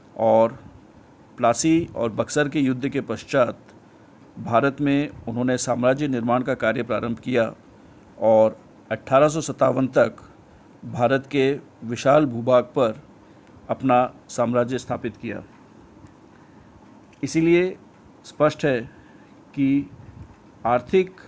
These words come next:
फ़ायदे के लिए ईस्ट इंडिया कंपनी सदैव तत्पर रही और भारत, क्योंकि ये कॉलोनी था ईस्ट इंडिया कंपनी का,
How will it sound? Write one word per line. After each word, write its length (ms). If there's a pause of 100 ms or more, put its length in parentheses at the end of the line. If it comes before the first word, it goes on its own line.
(240)
फ़ायदे 420
के 140
लिए 380 (600)
ईस्ट 220
इंडिया 280
कंपनी 540 (600)
सदैव 420 (240)
तत्पर 300
रही 260 (640)
और 380 (220)
भारत, 500 (480)
क्योंकि 240
ये 180 (140)
कॉलोनी 400
था 180 (1120)
ईस्ट 200
इंडिया 220
कंपनी 360
का, 160